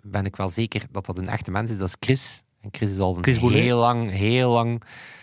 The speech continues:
Speaker 2: Een
Speaker 1: hebben
Speaker 2: echte
Speaker 1: het, we
Speaker 2: mens.
Speaker 1: hebben hem trouwens eens geplukt, omdat zijn,
Speaker 2: Ja.
Speaker 1: zijn, zijn dochtertje, zijn plusdochtertje, hem, eh, in de, in de bloemetjes zou zetten, zo'n lieve man. Chris was ook zo lief om mij te vertellen over hoe laat is het op de maan. Ik was
Speaker 2: Aha,
Speaker 1: daar even
Speaker 2: ja, dat
Speaker 1: zo,
Speaker 2: was inderdaad een
Speaker 1: eh,
Speaker 2: vraag
Speaker 1: eh,
Speaker 2: die je had,
Speaker 1: even
Speaker 2: eh.
Speaker 1: aan het wegzweven naar de maan.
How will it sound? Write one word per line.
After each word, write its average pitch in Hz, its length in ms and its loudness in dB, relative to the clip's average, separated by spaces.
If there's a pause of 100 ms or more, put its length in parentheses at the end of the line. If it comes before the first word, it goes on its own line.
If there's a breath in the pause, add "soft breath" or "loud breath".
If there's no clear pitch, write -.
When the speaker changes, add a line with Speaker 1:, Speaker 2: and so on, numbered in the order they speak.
(360 loud breath)
Speaker 2:
Een - 60 6
Speaker 1:
hebben 139 80 4
Speaker 2:
echte - 0 -
Speaker 1:
het, 107 100 2
we 135 60 4
Speaker 2:
mens. 120 120 6
Speaker 1:
hebben 117 180 6
hem 101 80 0
trouwens 107 280 4
eens 104 140 -2
geplukt, - 460 0
omdat 98 260 -2
zijn, 87 320 -4 (920)
Speaker 2:
Ja. - 180 2 (200)
Speaker 1:
zijn, 101 240 -6 (220)
zijn 95 200 -2
dochtertje, 117 500 -4 (340)
zijn - 160 -20 (100)
plusdochtertje, 117 720 0 (220)
hem, 92 220 -2
eh, 92 80 0 (100)
in 92 80 -6
de, 90 60 -4
in 90 160 -2
de 90 80 -4
bloemetjes 104 340 -4
zou 107 140 -4
zetten, 107 260 -4
zo'n 101 120 0
lieve 101 200 2
man. 110 240 0 (580 loud breath)
Chris 170 200 2
was 127 120 4
ook 160 100 2
zo - 120 0
lief 143 220 -2
om 110 100 0
mij 113 120 4
te 101 100 -2
vertellen 139 440 0
over 104 280 0 (300)
hoe 123 160 2
laat 135 180 4
is 110 80 0
het 98 100 -2
op 92 80 2
de 92 60 0
maan. 101 240 0
Ik - 720 -18
was 143 100 6
Speaker 2:
Aha, 196 100 6
Speaker 1:
daar 107 120 6
even 139 200 2
Speaker 2:
ja, 143 60 6
dat - 0 -
Speaker 1:
zo, 135 60 4
Speaker 2:
was 120 80 2
inderdaad 123 300 2
een 143 60 2
Speaker 1:
eh, 120 60 -2
Speaker 2:
vraag 131 240 4
Speaker 1:
eh, 156 60 -2
Speaker 2:
die 160 80 2
je 151 60 2
had, 151 80 2
Speaker 1:
even 147 120 -2
Speaker 2:
eh. 151 60 4
Speaker 1:
aan 120 80 6
het 98 80 -2
wegzweven 139 500 0
naar 127 80 6
de 110 60 4
maan. 127 260 2